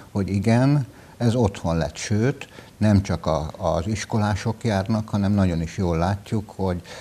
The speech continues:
az egyéb alkalmakkor is, ö, teltház van, jószerivel mindig.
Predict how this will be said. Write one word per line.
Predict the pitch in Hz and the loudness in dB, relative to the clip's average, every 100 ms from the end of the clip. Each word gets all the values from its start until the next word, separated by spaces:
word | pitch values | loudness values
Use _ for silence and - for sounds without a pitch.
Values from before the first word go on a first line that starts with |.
| - - | -18 -8
az | - 82 85 104 | -2 0 0 -2
egyéb | 107 98 87 82 | 0 0 0 2
alkalmakkor | 90 87 - 87 90 82 - 90 | 2 2 2 0 2 0 -2 -2
is, | 87 - 98 | -2 -4 -4
ö, | 87 85 82 | -2 -2 0
teltház | 76 - - 76 | -2 -2 -6 -6
van, | 69 65 - - | -6 -10 -12 -10
jószerivel | 90 - 85 76 76 | -10 -4 -2 0 -2
mindig. | 78 64 60 | -4 -6 -12